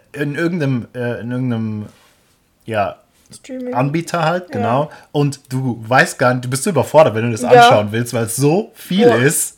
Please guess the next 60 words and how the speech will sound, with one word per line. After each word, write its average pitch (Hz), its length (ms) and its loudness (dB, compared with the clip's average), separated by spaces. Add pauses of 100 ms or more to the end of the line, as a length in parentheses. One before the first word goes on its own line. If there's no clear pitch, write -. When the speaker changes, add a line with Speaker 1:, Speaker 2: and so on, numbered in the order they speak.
Speaker 2:
da - 120 0
Speaker 1:
Und 151 80 2
Speaker 2:
gibt's, - 280 -4
ja, 226 220 2
da 233 100 -4
hab 226 80 -2
ich 240 160 -4 (260)
Speaker 1:
Ja. 180 180 -4
Speaker 2:
gu-, - 60 -16
zwei 254 280 0
gute 269 320 -10
Äquivalente 220 640 -4
dazu. 196 340 -10
Speaker 1:
Ja. 113 300 -2 (360)
Speaker 2:
Zum 226 180 -12
einen 226 420 -2
Grey's 233 260 -4
Anatomy. 214 480 -10
Speaker 1:
Oh 120 220 0
ja. 107 320 0 (180)
<laughs> - 220 -2 (380)
Speaker 2:
Das 202 600 -6
ist 127 100 -4
auch 247 200 2
so, 247 200 2 (220)
die 233 140 -4
hat, 226 160 0
Serie 240 240 0
ist 233 120 -6
ja 202 160 -2
auch 220 80 -6
zweitausend, 214 520 -10
glaub 202 120 -12
ich, 208 140 -16 (460)
irgendwann 214 320 -12
nach, 208 240 -14
kurz 240 140 -14
nach 214 80 -12
den 214 120 -16
zweitausendern 214 580 -10
hat 214 140 -16
die - 80 -16
angefangen. 240 580 -10 (100)
Speaker 1:
Ja. - 80 -16 (1080)
Speaker 2:
Sorry, 226 180 -6
ich 233 60 -6
musste 233 240 -10
gerade 214 180 -12
übrigens 214 240 -14
mal 208 140 -14
Knochen 233 320 -14
knacken. 262 500 -12
Ich 262 140 -16
hoffe, 226 240 -14
man 208 120 -12
hat's 202 200 -14
nicht 240 120 -12
zu 240 120 -20
sehr 220 140 -10
gehört. 226 340 -14